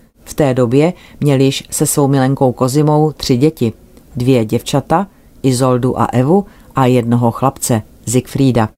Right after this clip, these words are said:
Roku osmnáct set sedmdesát dva se pak Wagner s rodinou přestěhoval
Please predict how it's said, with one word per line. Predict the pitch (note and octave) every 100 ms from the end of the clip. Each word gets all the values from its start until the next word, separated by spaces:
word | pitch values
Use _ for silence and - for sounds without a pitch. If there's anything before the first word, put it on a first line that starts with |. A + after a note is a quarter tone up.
| _ _ -
Roku | A#3 - G3
osmnáct | D#3 F#3 F3+ F3
set | F3 -
sedmdesát | D#3 E3 D#3 E3 D#3 C#3
dva | C3+ E3 D3+ - -
se | C#3+
pak | C3+ C3+
Wagner | A#2+ A#2+ A2+ D3 D#3+ - -
s | -
rodinou | B2+ A#2+ C3 C3+
přestěhoval | D#3 D3 - D3+ C3+ B2+ C3